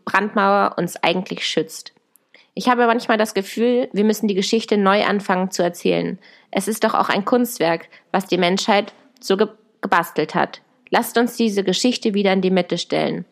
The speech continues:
Und nicht immer nur dieses Gegenanbuddern. Das ermüdet, wirklich. Macht es nicht auch süchtig, sich gegen etwas aufzulehnen?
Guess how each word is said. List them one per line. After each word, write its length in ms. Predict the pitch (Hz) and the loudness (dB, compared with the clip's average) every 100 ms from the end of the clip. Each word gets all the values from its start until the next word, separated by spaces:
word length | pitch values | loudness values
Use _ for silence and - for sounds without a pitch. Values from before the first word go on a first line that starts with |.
| _ _ - _ | _ _ -20 _
Und 180 | - 190 | 0 2
nicht 260 | 220 240 - | 2 2 0
immer 160 | 208 | 0
nur 120 | 190 185 | 2 2
dieses 320 | 190 170 - | 0 -2 -2
Gegenanbuddern. 960 | 202 180 - 190 180 165 156 156 180 - | -2 0 0 0 0 0 0 -4 -8 -4
Das 180 | 190 190 | -2 0
ermüdet, 680 | 190 196 190 - - - - | 0 2 2 -2 -4 -12 -4
wirklich. 600 | 175 180 - - - - _ _ - - - | -2 -2 -4 -8 -10 -20 _ _ -20 -8 -4
Macht 220 | 226 - | -2 -2
es 100 | 220 | -2
nicht 220 | 214 - | 0 0
auch 100 | 185 | 0
süchtig, 460 | 185 226 - 247 - | 2 0 0 -4 -2
sich 360 | 190 196 - | -2 -4 -4
gegen 220 | - 202 | 0 2
etwas 400 | 220 180 175 175 | 2 0 0 0
aufzulehnen? 680 | - 196 - - 202 208 226 | 0 0 0 -2 0 2 0